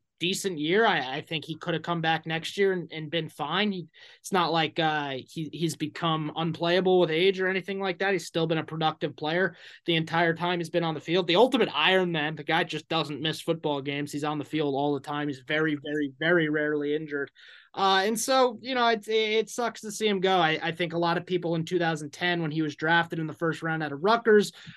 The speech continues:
uh, were upset with the pick. Not a lot of people, my, myself included, ten-year-old Michael was not happy to see Devin McCourty, uh, cornerback at the time out of Rutgers, selected. And he was good his rookie year, uh,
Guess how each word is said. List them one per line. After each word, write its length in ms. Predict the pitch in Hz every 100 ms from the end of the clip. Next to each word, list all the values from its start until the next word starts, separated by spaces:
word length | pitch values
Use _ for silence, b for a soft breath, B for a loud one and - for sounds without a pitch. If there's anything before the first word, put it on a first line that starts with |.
| B
uh, 280 | 202 196 190
were 180 | 202 214
upset 360 | 208 240 277
with 140 | 208 -
the 80 | 165
pick. 320 | 156 160 185
Not 240 | 160 151
a 20 |
lot 220 | 160 160 156
of 40 |
people, 200 | 175 160 - 170 170 165 190 196
my, 180 | 202 214
myself 400 | 220 262 349 349
included, 500 | 359 294 403 277 180
ten-year-old 540 | - 220 233 233 220 214
Michael 340 | 233 226 220
was 140 | 208
not 220 | 208 208 185
happy 420 | 214 214 180 165 B B
to 60 | 185
see 160 | 185 190
Devin 340 | 175 180 190
McCourty, 640 | 185 170 190 190 175 160 - b b
uh, 220 | 156 160 151
cornerback 640 | - 233 220 151 143 -
at 80 | 151
the 60 | 139
time 340 | 165 151 151
out 160 | 156 151
of 80 |
Rutgers, 400 | 165 190 180 160
selected. 520 | - 175 180 180 165 175
And 260 | 190 180
he 100 | 190
was 160 | 202 170 -
good 200 | 233 320
his 160 | 339 240
rookie 280 | 277 277 254
year, 360 | 240 269 277 - B B _ 208
uh, 240 | 214 202